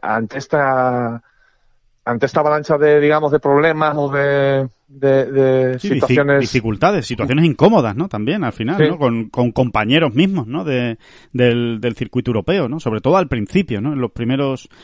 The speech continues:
Speaker 2: las primeras semanas, ¿no?
Speaker 1: Exactamente, ¿no? Eh,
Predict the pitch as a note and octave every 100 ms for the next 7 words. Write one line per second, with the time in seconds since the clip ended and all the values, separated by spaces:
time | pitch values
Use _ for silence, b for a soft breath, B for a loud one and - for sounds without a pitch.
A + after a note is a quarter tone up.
0 | B A#2+ - A#2 C3 B2+ A2 D#3+ C3+ G#2+
1 | F#3 _ _ _ _ - - - _ _
2 | _ b b b - - B2+ C3+ E3 F3
3 | B2+ F#3 A3+ B2 A2 G#2+ G#2 G#2+